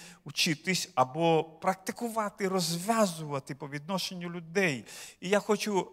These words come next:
е, нагадати нам, хоча ми про це, можливо, часто говоримо, але це наша задача, це наша, це, це, це наша місія. Ми повинні віддавати людям Євангеліє. Але мало людям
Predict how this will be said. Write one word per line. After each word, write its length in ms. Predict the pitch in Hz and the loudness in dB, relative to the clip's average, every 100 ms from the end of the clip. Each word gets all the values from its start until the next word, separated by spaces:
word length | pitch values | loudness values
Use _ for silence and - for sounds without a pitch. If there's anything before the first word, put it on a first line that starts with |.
| 165 | 2
е, 220 | 165 165 | 2 2
нагадати 560 | 175 180 175 220 214 170 | 2 2 4 2 0 -4
нам, 360 | 190 196 175 - | -2 -2 -4 -10
хоча 280 | 147 175 | 0 2
ми 140 | 170 175 | 2 -2
про 160 | 165 | -8
це, 140 | - 185 | -6 -4
можливо, 280 | 170 175 170 | -4 -4 0
часто 360 | 214 196 196 | 2 2 0
говоримо, 360 | 185 208 208 170 | 0 2 2 0
але 80 | 160 | -4
це 140 | 190 | 0
наша 320 | 180 180 190 | 0 0 -2
задача, 460 | 175 185 214 196 147 | -6 0 2 0 -4
це 160 | 165 | -4
наша, 320 | 165 170 170 156 - - - - | 0 0 -2 -6 -10 -14 -14 -14
це, 280 | - - 175 | -2 4 4
це, 200 | 170 185 | 4 -4
це 180 | - 185 | 0 2
наша 280 | 170 - 170 | 2 2 -2
місія. 500 | 190 190 165 123 92 - - - - | 0 0 0 0 0 -4 -20 -20 -18
Ми 260 | 127 165 208 | -6 0 0
повинні 920 | 202 143 113 123 180 170 170 165 165 - _ - | 0 -10 -8 -4 -2 -2 -4 -4 -6 -10 _ -12
віддавати 800 | 123 120 117 117 127 127 127 113 - _ - | -8 -4 0 4 2 2 -4 -8 -10 _ -16
людям 480 | 110 123 113 110 98 - _ | -8 -6 -4 -4 -6 -16 _
Євангеліє. 840 | 101 113 123 113 98 92 90 80 - _ _ - - - | -10 -2 2 0 -2 -12 -14 -18 -20 _ _ -16 -14 0
Але 240 | 165 196 220 | 2 4 0
мало 600 | 269 320 320 247 160 147 | -2 0 2 2 0 -4
людям 460 | 185 247 156 135 | -4 -4 -4 -6